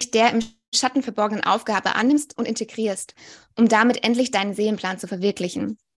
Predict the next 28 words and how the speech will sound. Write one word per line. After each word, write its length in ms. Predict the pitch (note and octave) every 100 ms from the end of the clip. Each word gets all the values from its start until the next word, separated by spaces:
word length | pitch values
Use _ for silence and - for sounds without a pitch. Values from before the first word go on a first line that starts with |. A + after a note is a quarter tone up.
| _ _ _ - _
Du 80 | B3
wirst 180 | C4+ D#4
die 80 | D#4+
gleichen 360 | G#3+ G#3+ C#4
Probleme 420 | B3 A#3 A3 A#3+
in 80 | A3+
dein 160 | A3 G#3
Leben 260 | G#3 G#3
ziehen. 440 | G3 F3+ F#3 G3 - _ _ _ _ _ _
Auf 140 | G#3 A3+
der 80 | A#3
Bühne 220 | B3+ C#4
des 200 | B3 A#3+
Lebens 320 | A3 A#3+ B3
sind 120 | A#3+
es 160 | A3 -
zwar 200 | - G#3
andere 300 | A3 A#3 A3+
Situationen 640 | G#3+ G#3 G3+ - A#3+ C4+
oder 120 | G3+ G3+
Menschen, 520 | A#3 C4+ A#3 C4 C#4+ - _
doch 120 | - A#3
das 140 | B3+
dahinterliegende 600 | A#3 B3 D#4 B3 B3 A#3+
Prinzip 440 | A3 G#3 - B3+ A3+
ist 120 | A3
das 120 | G3
gleiche. 500 | F#3 F3+ F#3 D#3 G#3+